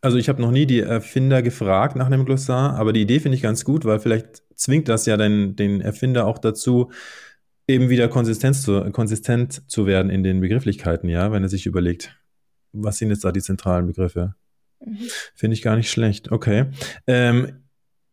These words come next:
Speaker 1: ich habe mir noch aufgeschrieben, als du gesagt hast, was du dir, äh, wünschst, ähm, was ich, eine Sache, die ich mir zusätzlich noch wünsche, ist aber eigentlich auch die einzige,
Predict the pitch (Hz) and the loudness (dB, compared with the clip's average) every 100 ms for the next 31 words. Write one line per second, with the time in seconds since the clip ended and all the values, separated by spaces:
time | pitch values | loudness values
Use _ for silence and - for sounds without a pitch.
0 | _ - - 139 185 180 170 147 147 147 | _ -6 -2 2 2 4 4 2 2 0
1 | - - 156 147 151 143 127 127 139 135 | 0 2 4 4 4 2 2 0 2 2
2 | 139 139 127 127 139 147 147 127 107 127 | 2 2 2 0 0 4 4 4 2 0
3 | 120 127 139 143 - - - - 117 113 | 2 2 2 2 -2 -6 -8 -2 0 2
4 | 110 110 110 110 117 - 151 - 147 190 | 2 0 0 -2 0 0 -2 0 2 4
5 | 135 139 147 135 131 135 160 139 123 - | 4 2 2 2 2 0 0 0 0 0
6 | 208 233 143 147 151 139 147 160 170 180 | 0 0 0 0 0 2 0 0 0 -2
7 | 190 - _ 113 110 104 135 131 - - | -2 -8 _ -6 -2 -2 0 -2 -2 -2
8 | 107 143 160 196 175 185 | 0 0 0 0 2 0